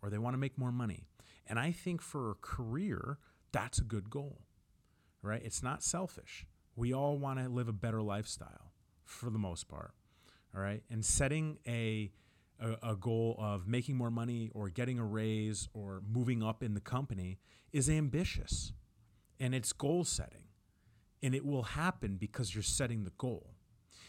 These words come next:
And if you go back and listen to all the other shows and listen to all the tidbits of information,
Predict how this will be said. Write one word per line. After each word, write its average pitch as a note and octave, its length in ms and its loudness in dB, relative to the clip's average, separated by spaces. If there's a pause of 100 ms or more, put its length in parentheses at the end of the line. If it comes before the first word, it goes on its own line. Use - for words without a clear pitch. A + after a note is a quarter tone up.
(120)
And B2 80 2
if A#2 160 2
you A#2+ 60 0
go D3 120 4
back D3 280 0
and D3 80 0
listen C#3+ 320 2
to B2 80 4
all B2+ 200 2
the A#2+ 160 0
other A#2+ 160 2
shows D3+ 440 0
and A2 120 2
listen A2+ 280 0
to - 80 -6
all A#2 180 -4
the A2+ 80 -4
tidbits A#2 480 2
of A2 100 2
information, G#2+ 720 0